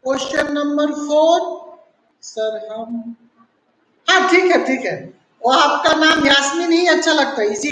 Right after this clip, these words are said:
है। यस सर, यस सर, ठीक है।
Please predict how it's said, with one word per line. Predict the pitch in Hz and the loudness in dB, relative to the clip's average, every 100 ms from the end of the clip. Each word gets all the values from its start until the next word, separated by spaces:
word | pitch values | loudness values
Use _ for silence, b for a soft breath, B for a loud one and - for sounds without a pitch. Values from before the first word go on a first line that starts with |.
| 285 | 0
है। | 339 - - - _ _ _ _ _ _ _ _ _ _ _ _ _ _ _ _ _ _ _ _ _ _ _ _ _ _ _ _ _ _ _ _ _ _ _ _ _ _ _ | 0 -2 -8 -16 _ _ _ _ _ _ _ _ _ _ _ _ _ _ _ _ _ _ _ _ _ _ _ _ _ _ _ _ _ _ _ _ _ _ _ _ _ _ _
यस | 214 185 | -4 -4
सर, | - 165 170 | -4 -12 -10
यस | 165 | -10
सर, | - - | -10 -14
ठीक | 180 | -14
है। | 151 | -14